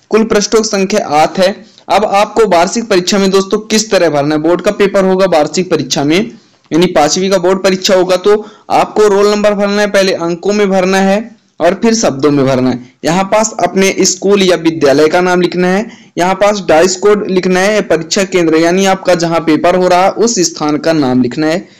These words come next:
उस school का नाम लिखना है और किस तारीख को परीक्षा हो रहा है उस तारी-, उस तारीख को लिखना है यहाँ पास।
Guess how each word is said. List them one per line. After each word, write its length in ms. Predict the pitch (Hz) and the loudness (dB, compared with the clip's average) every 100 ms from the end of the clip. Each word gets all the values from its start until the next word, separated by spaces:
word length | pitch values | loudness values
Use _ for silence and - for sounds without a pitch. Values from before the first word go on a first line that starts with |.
| _ | _
उस 200 | 180 196 | -4 0
school 320 | 190 - 180 | -2 0 0
का 160 | 175 165 | 2 2
नाम 240 | 143 151 | 2 2
लिखना 260 | 180 175 170 | 0 0 -2
है 180 | 185 196 - - | -2 -2 -10 -2
और 160 | 156 | -2
किस 280 | 185 240 247 | -2 -4 0
तारीख 240 | 196 190 185 | 0 0 0
को 80 | |
परीक्षा 400 | 208 180 175 - | 0 -2 -2 -2
हो 120 | 226 180 | 2 4
रहा 120 | 180 | 2
है 60 | |
उस 280 | 190 214 - | 0 -4 -8
तारी-, 580 | - - 143 156 151 - - _ - 190 | -16 -4 0 2 2 -2 -16 _ -8 -2
उस 280 | 208 - - _ _ - | -2 -4 -18 _ _ -2
तारीख 340 | 156 156 156 160 | 2 2 0 0
को 60 | |
लिखना 300 | 202 156 147 | 2 2 0
है 80 | 127 | 0
यहाँ 180 | 127 123 | 0 -2
पास। 420 | 123 123 120 - | 0 -2 -2 -6